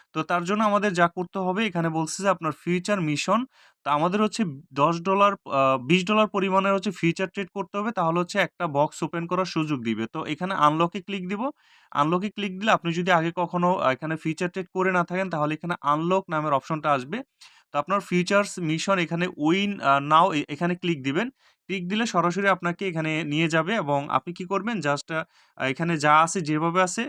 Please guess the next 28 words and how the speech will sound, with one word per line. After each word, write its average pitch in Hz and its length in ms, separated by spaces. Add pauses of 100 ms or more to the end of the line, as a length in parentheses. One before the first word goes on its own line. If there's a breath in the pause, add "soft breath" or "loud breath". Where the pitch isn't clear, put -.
(120)
আর 135 200
কোনো 170 220
কিছু 180 200
করার 165 280
প্রয়োজন 170 360
নাই। 156 180 (360 soft breath)
আপনারা 165 280
হচ্ছে 180 160
সবার 165 340
আগে 185 140
এখানে 160 300
আ-, 147 180
আসবেন। 139 360
আসার 151 300
পর 220 140
এখানে 147 240
হচ্ছে 147 180 (220)
ট্রান্সফারে 170 480
ক্লিক 147 260
দিবেন। 113 260
ট্রান্সফার 131 500 (120)
অ্যাসেটে 156 380
আসবেন। 120 300
এই 123 100
যে 151 200
দেখেন 160 280
আমি - 180 (140)
অ্যাসেটস, - 440